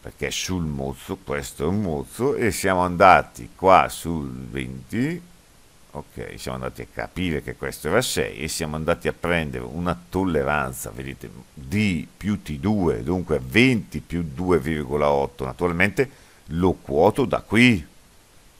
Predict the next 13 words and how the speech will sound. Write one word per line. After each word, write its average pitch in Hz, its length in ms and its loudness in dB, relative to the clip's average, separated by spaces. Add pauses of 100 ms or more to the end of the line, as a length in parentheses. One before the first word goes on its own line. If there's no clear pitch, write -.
(500)
perché - 300 -2
poi 95 400 6
è 104 60 10
anche 85 300 4
più 135 200 0
semplice 85 800 0 (300)
andare 78 420 2
a - 20 0
misurare 80 640 0
anche 69 320 -4
col 62 240 -8
calibro, 69 680 8 (340)
ok? 60 440 -8